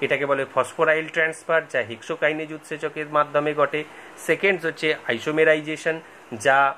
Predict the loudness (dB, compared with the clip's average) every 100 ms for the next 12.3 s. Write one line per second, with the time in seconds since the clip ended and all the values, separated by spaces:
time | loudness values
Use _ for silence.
0 | -2 -2 -2 -6 -4 -4 -4 -10 -2 -2
1 | 0 0 2 2 0 0 0 2 2 0
2 | -2 2 2 4 2 0 -4 -8 -20 -20
3 | -4 0 2 0 -2 -2 0 -2 0 -4
4 | -2 0 0 2 4 2 2 0 0 -4
5 | 0 0 0 -18 -12 0 2 2 0 -2
6 | 2 4 4 0 -8 -10 0 0 0 -6
7 | -6 -6 -10 -6 -2 0 -2 -8 -20 -4
8 | -2 0 -4 -4 -4 2 0 0 -4 -4
9 | -2 -2 -2 -8 -12 -20 -12 0 4 4
10 | 2 -2 -16 _ _ _ _ _ _ _
11 | _ _ _ _ _ _ _ _ -6 2
12 | 4 4